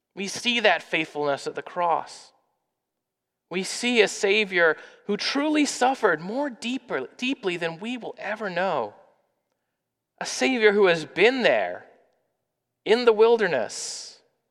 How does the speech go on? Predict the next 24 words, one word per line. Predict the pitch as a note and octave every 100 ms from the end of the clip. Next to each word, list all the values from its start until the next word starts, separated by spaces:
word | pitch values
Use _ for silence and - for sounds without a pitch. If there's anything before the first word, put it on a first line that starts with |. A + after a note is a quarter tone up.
| _ _ _ _ -
but | C3
did | F#3 G3+
not | G#3 G3
submit | - C4+ G#3 G3 -
to | C#3+
the | C#3
temptation | D3 C#3+ - F#3 - C3
of | A#2+
the | C3
devil. | C#3 D3+ B2 A2 - _ _ _ _ _ _ _ _ _ _ _ _ _ _ _ _ _ _ _ _ -
A |
Savior | - F#3+ G3 F#3 E3+
who | D3 F3+
still | - - G#3 A3 G3+ - - _
resisted | D3 D#3 D#3 A#3 B3 - D#3+
temptation | - D#3 C#3+ - D3 C3+ C#3
when | B2+ C#3+
it | -
found | F#3 F3+ G3
him | F#3+
again | F3 E3 F#3+ F3
in | D3
the | C#3+
Garden | E3+ F#3+ G#3 C3+ G#2+